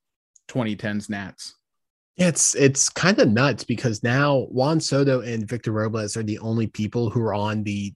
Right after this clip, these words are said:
Speaker 2: Game Seven World Series roster that are left. You know, it's, it's an end of an
Speaker 1: Position
Speaker 2: era.
Speaker 1: players, but yeah.
Speaker 2: Yeah, like, it's, it's an end of an era, you know, like, he leaves as the Nationals,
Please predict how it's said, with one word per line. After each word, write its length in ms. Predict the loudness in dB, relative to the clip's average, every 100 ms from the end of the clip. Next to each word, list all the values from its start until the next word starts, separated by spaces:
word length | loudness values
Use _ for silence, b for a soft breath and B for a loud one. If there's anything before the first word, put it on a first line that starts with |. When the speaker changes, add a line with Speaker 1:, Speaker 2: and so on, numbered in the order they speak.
| _
Speaker 2:
Game 240 | -4 0 0
Seven 580 | 0 -2 0 0 0 -4 -4
World 260 | -2 -2
Series 380 | -2 -2 -2 -4
roster 640 | -2 -2 -2 0 2 2 0 _
that 100 | 0 2
are 100 | 2
left. 480 | 0 0 -2 -8
You 100 | -6
know, 100 | -4
it's, 360 | -4 -4 -6 -8 B B B
it's 100 | B
an 80 | 8
end 120 | 10
of 80 | 10
an 80 | 10
Speaker 1:
Position 180 | 8 8
Speaker 2:
era. 120 | 8
Speaker 1:
players, 220 | 4 -4
but 140 | -8 -10
yeah. 200 | -10 -14 _ _ _ _
Speaker 2:
Yeah, 260 | 8 10 8
like, 200 | 6 6
it's, 300 | 4 2 -2
it's 220 | 2 4
an 80 | 4
end 160 | 6 8
of 120 | 6
an 100 | 4
era, 340 | 2 2 2
you 100 | 0
know, 180 | -4 -4
like, 160 | -4 -4
he 440 | 0 2 2 0 -6 _ -20 -20 -10
leaves 420 | -2 2 2 2
as 220 | 0 -2
the 140 | -2 -2
Nationals, 680 | -2 -4 -4 -4 -4 -6